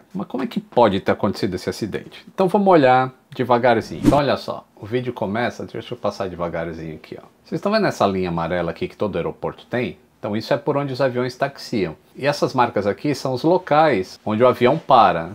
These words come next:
Tem várias marcas porque dependendo do tamanho do avião, você vai ter uma sobra de cauda pra trás dessa marca. Então se o avião é muito grande, a marca dele vai ser mais pra frente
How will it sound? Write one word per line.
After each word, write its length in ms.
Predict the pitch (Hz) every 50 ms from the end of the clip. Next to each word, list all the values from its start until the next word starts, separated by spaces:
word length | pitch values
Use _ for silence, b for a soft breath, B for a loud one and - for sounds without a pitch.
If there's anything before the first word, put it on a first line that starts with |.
| 117 _
Tem 160 | - 196 208
várias 360 | 175 170 190 202 190 185 170 -
marcas 440 | 160 165 170 175 165 - 175 165
porque 260 | - - 160 - 156 139
dependendo 540 | 123 131 - - 135 131 131 131 131 123
do 100 | 113 113
tamanho 400 | 110 - 117 104 95 98 92 90
do 80 | 80 85
avião, 560 | 82 80 90 107 120 147 160 143 95 82 - -
você 240 | - 101 - -
vai 200 | 104 101 107 110
ter 180 | - - 117 113
uma 220 | 113 120 127 135
sobra 500 | 131 - - - 127 113 113 107 107 107
de 140 | 107 - 139
cauda 880 | - _ - - 98 80 78 80 82 90 92 85 98 104 120 143 170 - _ -
pra 160 | - 90 107
trás 560 | - - - 113 92 76 73 73 - - - _ _
dessa 280 | - 87 - - 123 127
marca. 380 | 127 107 71 60 - - - - _ _
Então 140 | - 131 139
se 120 | - -
o 40 | 180
avião 200 | 165 139 165 160
é 60 | 147
muito 240 | 123 117 107 - 104
grande, 540 | 90 113 123 151 160 139 110 90 95 85 90
a 80 | 95
marca 340 | 92 95 95 92 - - 104
dele 220 | 87 98 - 104
vai 120 | 101 104 98
ser 140 | - - 107
mais 220 | 92 - - -
pra 200 | - - 104 104
frente 640 | - - - 101 101 101 113 120 120 - - 73